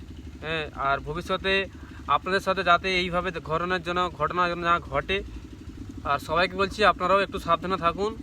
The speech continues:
এই রকম, এই ধরনের ঘটনা যেন আপনাদের সাথে যাতে না হয়। তাই জন্য আমার আর কিছু বলার নেই। তো সবাই ভালো থাকবেন বন্ধুরা।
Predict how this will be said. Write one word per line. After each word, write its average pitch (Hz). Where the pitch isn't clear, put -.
এই 156
রকম, 175
এই 175
ধরনের 180
ঘটনা 170
যেন 180
আপনাদের 175
সাথে 175
যাতে 160
না 165
হয়। 180
তাই 143
জন্য 156
আমার 147
আর 170
কিছু 160
বলার 151
নেই। 185
তো 147
সবাই 160
ভালো 156
থাকবেন 170
বন্ধুরা। 170